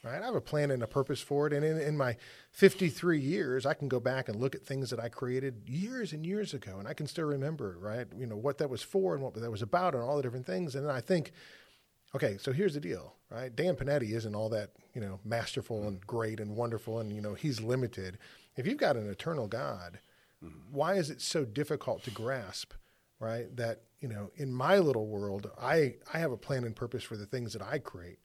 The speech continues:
Speaker 1: I have a plan and purpose for my days, right? You've got an eternal God, right? So it's just, it's exponentially
Speaker 2: Yeah.
Speaker 1: so much greater,
Speaker 2: Yes.
Speaker 1: right? Wouldn't he have a plan and
Speaker 2: Yes.
Speaker 1: purpose for everything that he creates? And
Speaker 2: Yes,
Speaker 1: the
Speaker 2: he
Speaker 1: answer,
Speaker 2: would.
Speaker 1: of course
Speaker 2: And,
Speaker 1: he
Speaker 2: and
Speaker 1: is.
Speaker 2: yes, of course.
Speaker 1: Of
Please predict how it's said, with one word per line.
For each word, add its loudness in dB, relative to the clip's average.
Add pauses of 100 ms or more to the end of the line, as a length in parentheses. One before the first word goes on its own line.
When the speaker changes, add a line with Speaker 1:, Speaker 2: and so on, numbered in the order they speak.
Speaker 1:
I -4
have -2
a -4
plan -2
and -6
purpose -6
for -10
my -2
days, -10 (440)
right? -6
You've -2
got 4
an -4
eternal -4
God, -6 (160)
right? -8
So 2
it's -2
just, -2
it's -10 (100)
exponentially 0
Speaker 2:
Yeah. -10 (500)
Speaker 1:
so 2
much 2
greater, 4
Speaker 2:
Yes. -6
Speaker 1:
right? -2
Wouldn't 4
he 0
have 0
a 0
plan -2
and -2
Speaker 2:
Yes. -6
Speaker 1:
purpose 0
for -2
everything -2
that -4
he 0
creates? -12
And -4
Speaker 2:
Yes, -2
Speaker 1:
the -2
Speaker 2:
he 2
Speaker 1:
answer, 0
Speaker 2:
would. 4
Speaker 1:
of -4
course 0
Speaker 2:
And, 2
Speaker 1:
he -2
Speaker 2:
and -4
Speaker 1:
is. 2
Speaker 2:
yes, -4
of -20
course. -6
Speaker 1:
Of -